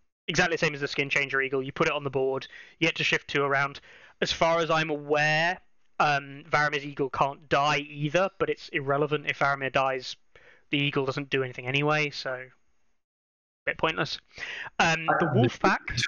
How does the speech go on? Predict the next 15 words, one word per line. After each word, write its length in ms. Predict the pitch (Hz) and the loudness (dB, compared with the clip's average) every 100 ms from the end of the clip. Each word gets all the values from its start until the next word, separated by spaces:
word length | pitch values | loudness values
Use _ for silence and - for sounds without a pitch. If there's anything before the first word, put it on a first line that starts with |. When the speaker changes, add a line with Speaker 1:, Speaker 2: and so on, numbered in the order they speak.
| - - - - - - | -4 -10 -10 -6 -4 0
Speaker 2:
from 100 | 117 | 2
the 60 | |
Eagle's 400 | 107 120 131 110 | 2 0 0 0
actually 260 | - - 110 | 0 0 2
not, 400 | 104 90 - - - _ | 2 -2 -6 -16 -20 _
not 100 | - | -2
Speaker 1:
Hmm? 40 | 214 | -2
Speaker 2:
terrible. 440 | - 117 107 110 - _ _ _ _ | 0 0 0 -4 -10 _ _ _ _
The 60 | 117 | 2
Speaker 1:
No, 80 | 180 | 4
it's 100 | 120 | 4
Speaker 2:
two-inch 220 | 120 120 | 4 2
ship. 320 | - 120 120 - - _ _ _ _ _ _ _ _ | 2 0 -2 -6 -20 _ _ _ _ _ _ _ _
Speaker 1:
It's 200 | 196 - 190 | -2 -2 -2
not. 380 | 185 170 143 | 2 2 -2